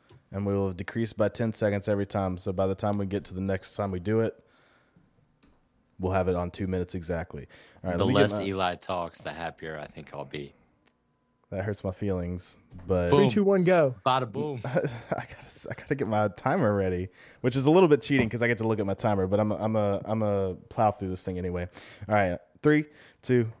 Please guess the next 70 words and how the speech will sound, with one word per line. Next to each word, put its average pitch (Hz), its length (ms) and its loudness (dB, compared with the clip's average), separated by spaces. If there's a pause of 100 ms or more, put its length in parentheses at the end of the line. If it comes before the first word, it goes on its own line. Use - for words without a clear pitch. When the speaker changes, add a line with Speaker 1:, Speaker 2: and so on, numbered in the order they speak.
Speaker 1:
one, 104 500 0
go. 90 160 -2
All - 400 -6
right, 107 80 4
my 101 80 0
first 143 280 2
guy 120 160 6
is 120 100 2
gonna 117 120 0
be 107 140 0
a 101 60 0
good 139 300 4
pickup 147 380 0
for - 80 -12
your 120 80 -2
fantasy 123 340 0
team. 123 200 0
He 113 40 2
should 131 200 0
be 123 80 4
available. 110 400 4
I 98 40 4
know 101 120 2
he's 101 100 0
available 98 380 0
in 95 40 0
our 95 120 0
league. 98 180 0
His 95 120 -6
name 101 120 -2
is 90 80 -6
Vance 117 300 0
McDonald. 107 420 0
He's 110 140 -4
going 101 180 0
against 95 220 -6
Atlanta. 98 560 -2 (320)
Their 113 100 4
defense 113 380 0
is 95 80 -8
totally 135 420 4
decimated. 107 580 2
On 120 140 2
the 117 80 2
year, 113 140 2
he 110 80 2
has 98 100 0
twelve 117 240 2
receptions 107 380 -4
for - 100 -10
two 135 220 2
hundred 120 240 0
yards, 107 240 0
a - 20 -8
sixteen 139 400 -4
point - 180 -4
seven 113 380 -2
yards 107 420 2 (320)
per 120 140 0
catch - 340 2
average, 107 320 2
and 104 80 0
he 101 60 2
has 98 140 0
one 113 200 0
touchdown, 107 480 -2
the 98 60 0
one 101 220 0
where 101 100 0
he 101 60 -2